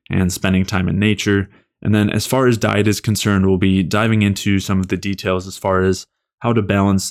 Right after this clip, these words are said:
the different amino acids in our protein intake. And we'll also talk a little bit about optimizing our gut health, making sure we're getting enough carbs and calories, and why all of this matters when it comes to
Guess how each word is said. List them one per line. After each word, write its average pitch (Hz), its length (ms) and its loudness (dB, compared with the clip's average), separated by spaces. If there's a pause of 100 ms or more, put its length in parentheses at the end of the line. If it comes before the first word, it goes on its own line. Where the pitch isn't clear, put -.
the 95 360 -2
different 95 300 -2
amino 95 320 2
acids 98 460 -2
in 90 80 -4
our 85 100 -2
protein 117 440 -2
intake. 107 520 0 (380)
And - 100 -2
we'll 98 120 2
also 95 280 -2
talk 95 300 -4
a 95 40 -2
little 95 220 2
bit 95 240 0
about 95 260 -2
optimizing 98 600 -2
our 95 80 0
gut 95 240 -4
health, 95 380 -6 (320)
making 101 240 -2
sure 101 180 0
we're 98 60 2
getting 95 240 2
enough 95 200 0
carbs 95 320 0
and 95 120 -2
calories, 92 580 0 (300)
and 98 160 0
why 101 220 2
all 95 200 2
of 92 80 -2
this 95 180 0
matters 90 400 0
when 92 120 -2
it - 80 -10
comes 92 320 -4
to 90 360 -2